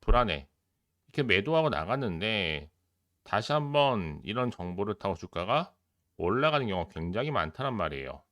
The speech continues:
더군다나 이렇게 호재감이 대기 중인 종목들은 반드시 주가는 반등하게 되어 있습니다. 그러면서 추세를 잡고 더 크게 유지하는 경우도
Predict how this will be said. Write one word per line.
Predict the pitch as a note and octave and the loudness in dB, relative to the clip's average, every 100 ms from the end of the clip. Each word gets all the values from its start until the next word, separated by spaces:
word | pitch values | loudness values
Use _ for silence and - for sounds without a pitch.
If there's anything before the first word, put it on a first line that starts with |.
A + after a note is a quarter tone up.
| _ _ _ _ _ _ _ _ _ _ | _ _ _ _ _ _ _ _ _ _
더군다나 | - B2+ D3+ | -2 0 2
이렇게 | C#3+ | 0
호재감이 | D3+ F#3 F#3+ F3 D3 | 0 0 2 2 0
대기 | G2+ F#2+ | -2 -2
중인 | G2 G#2+ | -2 -4
종목들은 | F#2 E2+ E2 F#2 - | -4 -6 -6 -8 -6
반드시 | E2+ F2+ G#2 - | -6 -6 -8 -10
주가는 | F2 - F#2 D#3+ A3 _ _ _ | -10 -6 -2 -2 -4 _ _ _
반등하게 | - D#2+ F2+ C3 C3 A#2 | -6 -6 -4 -4 -4 -4
되어 | - D#2+ | -6 -4
있습니다. | D#2+ - D#2 C#2 C#2 - | -4 -6 -12 -10 -12 -12
그러면서 | - G2+ G2 E2 | -6 -2 -2 -4
추세를 | C#3+ C#3+ C3+ A#2+ | -8 -4 -2 -2
잡고 | E2+ - C#3+ G3 - _ _ _ _ | -4 -2 -2 -2 -6 _ _ _ _
더 | F2 - | -12 -10
크게 | D#3+ D3+ D#3 | -10 -4 -2
유지하는 | G#2+ F2 G2 F2+ | -2 -4 -4 -4
경우도 | D#2+ D#2+ B2+ E3 - | -4 -4 -2 -2 -4